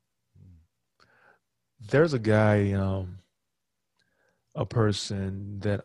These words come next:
Speaker 2: I like to, he's sort of a muse. Um, Naval Ravikant. Have you heard of him?
Speaker 1: Yeah. He, um, I heard him on Tim Ferriss, Tim Ferriss show.
Speaker 2: He is interesting.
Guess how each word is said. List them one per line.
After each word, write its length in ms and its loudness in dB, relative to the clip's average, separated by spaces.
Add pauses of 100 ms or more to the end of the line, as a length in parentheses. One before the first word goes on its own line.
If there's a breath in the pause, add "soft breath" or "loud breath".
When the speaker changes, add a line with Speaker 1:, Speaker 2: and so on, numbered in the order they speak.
Speaker 2:
I 280 0
like 320 -2 (120)
to, 460 -8 (1300)
he's 160 0
sort 180 6
of 100 2
a 40 2
muse. 640 0 (560)
Um, 540 -2 (480)
Naval 520 6
Ravikant. 580 4
Have 140 0
you 60 2
heard 140 4
of 60 0
him? 180 -6 (560)
Speaker 1:
Yeah. 240 -4 (1040)
He, 240 -12
um, 480 -14 (500)
I 80 -12
heard 380 -8
him 100 -12
on 320 -14
Tim 140 -14
Ferriss, 460 -8 (100)
Tim 100 -20
Ferriss 220 -12
show. 200 -14 (460)
Speaker 2:
He 320 -12
is 640 -16 (1120)
interesting. 760 -10